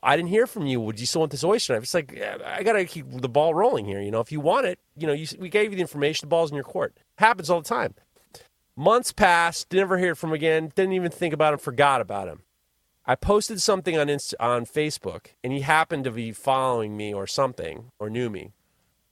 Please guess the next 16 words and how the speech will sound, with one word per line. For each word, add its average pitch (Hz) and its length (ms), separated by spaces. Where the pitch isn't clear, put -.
I 113 80
then 117 200
wrote, 113 320
"Boy, 156 540
that's 160 220
something 180 360
else 165 400
that 131 160
you 131 280
post 165 500
other 160 200
people's 127 360
work 135 260
before, 127 680
or 147 140
p-, - 220